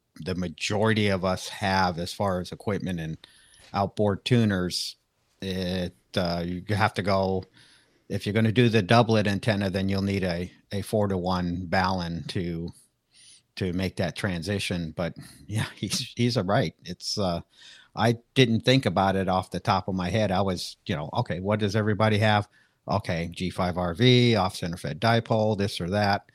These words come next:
But, um, <clears throat> yeah, if you can d-, if you can do it, uh, a doublet antenna, cut for the lowest frequency, like a off center fed dipole, and feed it with ladder line and go straight into a, uh,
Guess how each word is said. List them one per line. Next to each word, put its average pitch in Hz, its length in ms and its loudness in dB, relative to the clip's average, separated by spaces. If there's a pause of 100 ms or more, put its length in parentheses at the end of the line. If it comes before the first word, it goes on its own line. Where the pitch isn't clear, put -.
(420)
But, 90 240 -2 (260)
um, 85 380 -2 (600)
<clears throat> - 60 -8 (300)
yeah, 101 200 0 (340)
if 90 240 -10
you 90 100 -2
can 98 180 -2
d-, - 160 -2
if 117 140 0
you 107 80 0
can 92 160 -2
do 127 200 6
it, - 240 -2 (600)
uh, 80 400 -2 (180)
a 90 140 -4
doublet 120 420 4
antenna, 120 540 2 (480)
cut - 260 0
for 113 100 2
the 95 100 -2
lowest 110 340 4
frequency, 113 440 0
like 95 280 0
a 78 180 -2
off 90 220 -2
center 98 240 -2
fed 92 260 -2
dipole, 92 540 0 (440)
and 90 160 -2
feed 104 200 2
it 107 40 4
with 95 160 0
ladder 95 380 2
line 95 280 2
and 82 140 -2
go 82 160 0
straight 104 480 0
into 95 480 -2
a, 82 380 -2
uh, 73 200 -4